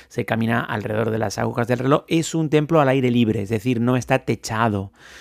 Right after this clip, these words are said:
Eh, hay una parte del templo que acoge la moto dentro de una estructura de cristal y otra parte del templo que es como una pequeña pagoda,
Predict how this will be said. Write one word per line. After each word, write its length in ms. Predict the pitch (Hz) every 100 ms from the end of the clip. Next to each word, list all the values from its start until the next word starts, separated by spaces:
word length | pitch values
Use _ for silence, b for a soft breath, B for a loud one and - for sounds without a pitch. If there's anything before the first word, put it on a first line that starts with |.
| B
Eh, 540 | - 110 107 107 113 - -
hay 260 | 107 113
una 300 | 110 110 107
parte 260 | 127 123 117
del 160 | 117
templo 400 | 110 160 151 117
que 100 | 101
acoge 380 | 107 135 107 113
la 100 | 104
moto 360 | 117 139 185 190
dentro 260 | 117 104
de 80 | 113
una 80 | 107
estructura 420 | 98 113 98 117
de 120 | 117
cristal 540 | - 156 156 190 196 247 B B B
y 180 | - 117
otra 300 | 117 117 110
parte 520 | 120 117 - 120 120 247
del 320 | 117 120 123
templo 480 | 139 135 139 156 - -
que 380 | 113 104 107 117
es 160 | - b b _ -
como 220 | 110 104
una 180 | 110 117
pequeña 640 | - 117 107 113 120 151 -
pagoda, 600 | - 123 117 113 98 98